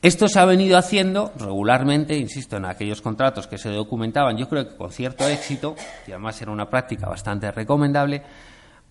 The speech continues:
hasta que aparece el artículo nueve de la Ley del Contrato de Transporte Terrestre de Mercancías, que es entonces, cuando se publica, se consideró como un éxito. Es decir, por fin reconocen la operativa logística dentro de una ley.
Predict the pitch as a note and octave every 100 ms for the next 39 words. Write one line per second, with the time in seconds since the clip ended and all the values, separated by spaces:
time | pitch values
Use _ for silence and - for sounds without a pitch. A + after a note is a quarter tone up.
0 | _ _ _ _ - B2+ - A#2+ B2 A#2
1 | C#3+ F3+ E3 D3+ D#3+ D#3+ D#3 D3+ D#3+ D#3+
2 | E3+ E3+ B2 G2+ G#2+ C3 C#3 C3+ A#2+ C3
3 | C3 C#3 A2 G2+ A2+ A2 A2+ A2 A2 A2+
4 | A2+ A#2 A2+ A2+ C#3 C#3+ - B2+ B2 A#2
5 | D3+ D#3 D#3+ E3+ E3+ G2+ F#2+ G2 - G2
6 | A2 C3+ D3 D#3 C#3 A2+ - G#2 A2 B2+
7 | C3 A2 C#3 F3+ A2 - - - G#2 F#2+
8 | - G2+ - C#3 C#3 C#3+ C3+ D3 D#3 D3+
9 | C3+ A2+ A2+ G#2+ C#3 C#3+ B2 - C3+ D3
10 | B2+ A#2 A2+ B2 A#2 G2 G2+ G2+ -